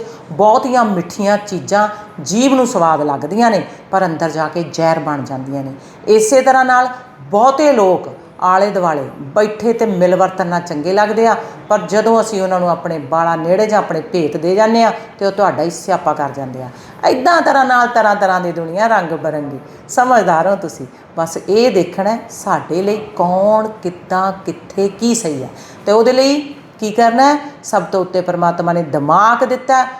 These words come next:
ਉਹਦੇ ਤੋਂ ਚੱਲਣਾ। ਕਹਿੰਦੇ ਆ, ਪਹਿਲਾਂ ਵੀ ਮੈਂ ਕਈ ਵਾਰੀ ਕਿਹਾ ਕਿ ਜੇ ਕੋਈ ਤੁਹਾਡੇ ਨਾਲ ਬੁਰਾ ਕਰ ਰਿਹਾ ਹੈ, ਕਿਸੇ ਨੇ ਧੋਖਾ ਕੀਤਾ ਹੈ, ਉਹ, ਉਹਦੇ ਤੋਂ ਇਹ, ਉਹ ਇੱਕ ਕਦਮ ਪਿੱਛੇ ਹੋ ਰਿਹਾ ਤੇ ਤੁਸੀਂ ਦਸ ਕਦਮ ਪਿੱਛੇ ਹੋ ਜਾਓ। ਤੇ ਜੇ ਕੋਈ ਤੁਹਾਡੇ ਨਾਲ ਮਿਲਵਰਤਨ ਨਾਲ ਇੱਕ ਕਦਮ ਵਧਾ ਰਿਹਾ ਹੈ,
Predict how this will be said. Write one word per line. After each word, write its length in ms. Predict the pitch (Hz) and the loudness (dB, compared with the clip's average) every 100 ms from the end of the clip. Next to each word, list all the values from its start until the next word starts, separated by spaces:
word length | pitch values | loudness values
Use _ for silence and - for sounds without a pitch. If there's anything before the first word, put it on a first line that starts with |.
| - - | -18 -8
ਉਹਦੇ 240 | 233 226 180 | -4 -2 -4
ਤੋਂ 160 | 156 | -6
ਚੱਲਣਾ। 420 | 147 143 127 127 117 - - - | -8 -10 -12 -16 -18 -20 -12 0
ਕਹਿੰਦੇ 440 | 233 269 294 294 | 2 4 4 6
ਆ, 280 | 262 202 220 | 6 4 2
ਪਹਿਲਾਂ 440 | 226 - 277 320 320 | 0 -2 0 2 2
ਵੀ 100 | 285 | 2
ਮੈਂ 140 | 262 | 2
ਕਈ 220 | 233 196 | 0 -2
ਵਾਰੀ 200 | 175 156 | -2 -4
ਕਿਹਾ 300 | - 151 147 117 - - - - | -6 -4 -4 -6 -18 -20 -20 -8
ਕਿ 80 | 214 | -4
ਜੇ 360 | 180 139 233 254 | -2 2 4 4
ਕੋਈ 220 | 254 269 | 4 4
ਤੁਹਾਡੇ 380 | 262 247 180 202 | 4 2 2 0
ਨਾਲ 480 | 196 190 196 220 226 | 2 2 2 2 0
ਬੁਰਾ 300 | 180 190 180 | 0 0 0
ਕਰ 260 | 180 165 | 0 -2
ਰਿਹਾ 260 | 180 220 254 | 0 2 2
ਹੈ, 60 | |
ਕਿਸੇ 260 | 254 240 214 | 2 -4 -6
ਨੇ 100 | 202 | -6
ਧੋਖਾ 340 | 196 185 175 | -4 -4 -4
ਕੀਤਾ 360 | 165 196 175 240 | -6 -6 0 4
ਹੈ, 180 | 254 262 - - - | 4 4 -2 -14 -6
ਉਹ, 400 | 208 214 240 - - - - | -2 0 0 -4 -14 -10 0
ਉਹਦੇ 260 | 226 269 | 4 4
ਤੋਂ 340 | 277 254 247 277 - - - | 2 2 2 2 -4 -18 -4
ਇਹ, 100 | - | 2
ਉਹ 160 | 226 226 | 4 4
ਇੱਕ 200 | 220 247 | 2 0
ਕਦਮ 280 | 254 240 240 | 0 0 -2
ਪਿੱਛੇ 280 | 240 - | -6 -2
ਹੋ 180 | 262 247 | 0 0
ਰਿਹਾ 180 | 220 233 | 2 0
ਤੇ 100 | 233 | 0
ਤੁਸੀਂ 420 | 233 226 247 180 - | -2 -4 -4 -6 0
ਦਸ 300 | 202 208 208 | 2 2 0
ਕਦਮ 320 | 220 214 214 | 0 2 0
ਪਿੱਛੇ 340 | 202 180 - 185 | -2 -8 -6 -4
ਹੋ 140 | 180 | -4
ਜਾਓ। 200 | 156 135 - - - | -6 -10 -12 -20 -6
ਤੇ 100 | 190 | -4
ਜੇ 280 | 175 - 226 | -2 2 2
ਕੋਈ 220 | 233 240 | 4 2
ਤੁਹਾਡੇ 320 | 240 220 175 | 2 2 2
ਨਾਲ 440 | 180 190 202 220 226 | 0 2 4 2 0
ਮਿਲਵਰਤਨ 560 | 196 175 180 175 196 | -2 2 0 0 -2
ਨਾਲ 180 | 190 185 | -2 -2
ਇੱਕ 180 | 180 180 | -2 -4
ਕਦਮ 280 | 180 175 175 | -4 -2 -2
ਵਧਾ 320 | 170 185 160 | 0 2 2
ਰਿਹਾ 240 | 196 | 4
ਹੈ, 60 | 233 | 4